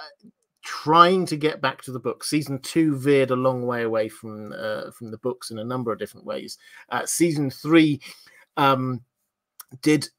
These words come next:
take it back to a place that is very close to where the books were at that point, uh, which is good. I mean, I think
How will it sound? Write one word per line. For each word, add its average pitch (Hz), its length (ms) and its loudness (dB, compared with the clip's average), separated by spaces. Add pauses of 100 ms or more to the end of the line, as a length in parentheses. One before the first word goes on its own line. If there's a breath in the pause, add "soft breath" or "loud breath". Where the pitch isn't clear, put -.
(280)
take 160 340 0
it 123 240 0
back 139 300 4
to 131 220 0
a 120 40 2
place 127 600 -4
that - 180 -4
is 117 200 -8 (540)
very 160 300 0
close 127 320 0
to 123 100 -8
where 117 160 -2
the 113 80 -6
books - 360 -8
were 95 180 -6
at - 120 -12
that - 240 -10
point, - 360 -14 (380 loud breath)
uh, 117 400 2
which - 480 -6 (140)
is 117 320 -4 (120)
good. 147 320 4
I 151 60 -2
mean, 147 140 0
I 143 100 2
think 175 260 0